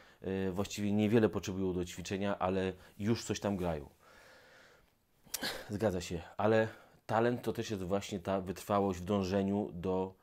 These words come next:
w dążeniu i w chęci do, do, mm, poznawania instrumentu, czy poznawania, nie wiem, chociażby jazdy na rowerze, że my chcemy jeździć, chcemy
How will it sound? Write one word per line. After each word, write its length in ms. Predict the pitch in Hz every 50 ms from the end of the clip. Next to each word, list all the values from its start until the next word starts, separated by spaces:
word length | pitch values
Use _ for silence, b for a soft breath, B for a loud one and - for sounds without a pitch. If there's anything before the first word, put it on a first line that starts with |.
| b b b b _ -
w 800 | 87 90 90 90 90 92 90 90 92 92 92 90 - 60 78 95
dążeniu 360 | 90 101 95 87 101 101 98
i 40 | 95
w 100 | 87 -
chęci 460 | - - 113 127 143 147 - - 113
do, 300 | 101 98 95 92 101 - -
do, 420 | 87 92 95 92 92 95 95 90 -
mm, 280 | 80 92 92 - - 87
poznawania 720 | - 101 92 85 107 104 95 95 101 98 98 95 95 92 90 B B B
instrumentu, 680 | - 101 90 - - 107 107 104 101 101 98 - - 98
czy 100 | 92 107
poznawania, 420 | - 113 104 110 113 110 113 117
nie 80 | 127 127
wiem, 100 | 117 107
chociażby 360 | 113 117 123 117 117 117 110 B B B -
jazdy 300 | 101 120 127 123 120 123
na 100 | 120 120
rowerze, 340 | 117 117 113 113 107 101 101
że 80 | 104
my 100 | 110 113
chcemy 400 | - - - 135 120 120 117 113 B B B B -
jeździć, 400 | 95 117 113 110 110 113 101 -
chcemy 380 | - - 120 110 110 113 104